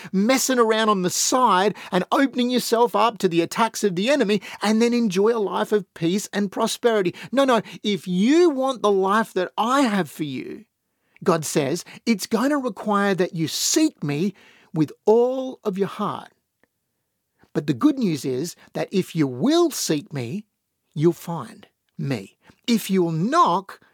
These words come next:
the door will be opened unto you. If you'll ask, he says, "It shall be given to you." But friends, please don't miss this today. If you don't seek and you don't knock and you don't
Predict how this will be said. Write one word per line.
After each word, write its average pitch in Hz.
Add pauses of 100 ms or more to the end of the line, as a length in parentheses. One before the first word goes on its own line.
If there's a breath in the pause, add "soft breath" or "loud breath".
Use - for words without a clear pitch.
(160 soft breath)
the 170
door 180
will 190
be 180
opened 190
unto 156
you. 160 (200 loud breath)
If 233
you'll 185
ask, 285
he 208
says, 190
"It 190
shall 226
be 214
given 202
to -
you." 202 (1040 loud breath)
But 226
friends, 240
please 285
don't 254
miss 285
this 233
today. 190 (260 loud breath)
If 226
you 208
don't 233
seek - (420 soft breath)
and 196
you 202
don't 214
knock - (420 soft breath)
and 165
you 156
don't 208